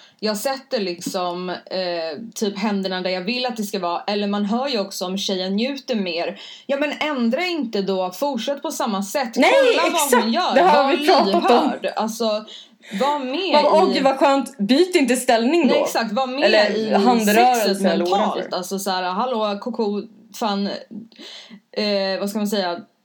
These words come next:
Speaker 1: Alltså tappa inte dig själv
Speaker 2: Soldier,
Speaker 1: helt i
Speaker 2: come
Speaker 1: din
Speaker 2: on.
Speaker 1: egen njutning. <laughs> Utan så här, du måste ändå hålla lite fokus på vad som är,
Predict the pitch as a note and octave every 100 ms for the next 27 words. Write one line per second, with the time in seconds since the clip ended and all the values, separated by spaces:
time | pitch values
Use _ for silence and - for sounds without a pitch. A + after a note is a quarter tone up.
0 | - G3+ G3+ G3+ C4 - D#4 B3+ A3+ G3+
1 | G3 G3 D#4+ G#3+ G3 A#3+ F4 A#3 - G3
2 | B3 C4 G3+ G3 F#3+ G3 G#3 A3+ D4+ F4+
3 | C#4 G3 F3 G3+ G3 G3 F#3+ G3+ F#3 F#3
4 | F#3 G3+ G#3 - - A#3 F3 E3+ F3+ F3
5 | F3+ - _ A3+ G3+ G3+ G#3 F3+ G#3 G3+
6 | C4 C#4 A#3 F#3+ - - F3+ E3+ E3+ F3+
7 | F3 E3